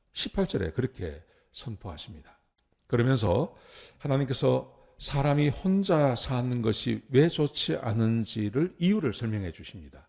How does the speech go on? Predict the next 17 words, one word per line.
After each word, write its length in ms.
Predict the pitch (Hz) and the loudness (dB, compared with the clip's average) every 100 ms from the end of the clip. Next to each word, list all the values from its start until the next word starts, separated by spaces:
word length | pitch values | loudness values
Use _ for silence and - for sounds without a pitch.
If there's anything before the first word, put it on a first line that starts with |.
| _ | _
거기 180 | - 101 | -2 0
보시면 580 | 87 82 95 87 143 208 _ _ _ _ _ _ _ - - - - _ _ | 0 -2 -2 0 -2 -4 _ _ _ _ _ _ _ -20 -20 -20 -20 _ _
하나님이 560 | 151 147 165 104 135 202 - | 4 6 6 6 4 -2 -12
십팔 260 | - - 113 | -10 -2 2
절에 140 | 110 | 4
보시면요. 560 | 95 92 82 85 110 233 - - - _ | 2 0 -2 0 0 -2 -8 -20 -20 _
"흙으로 580 | 175 185 139 127 104 | 4 6 8 8 8
각종 580 | - 120 - - 139 135 | 4 -6 -6 0 0 2
짐승과 840 | - 107 107 113 110 107 110 131 131 | 0 0 0 0 0 2 2 0 -2
각종 500 | 107 - - 117 110 | -8 -6 -2 0 -2
동굴을 500 | 101 90 92 95 101 | -4 -2 0 -2 -4
지으십니다." 720 | - 87 78 90 78 - - _ _ _ _ _ | -4 -6 -6 -12 -16 -18 -20 _ _ _ _ _
하나님이 300 | - 104 87 | -4 -2 -2
다 220 | 85 82 | -4 -6
지으시죠. 680 | - 101 87 - - 104 - _ _ _ _ | -2 -2 -2 -4 -6 -6 -8 _ _ _ _
그 140 | - | 0
다음에 360 | 131 127 104 69 | 2 4 4 2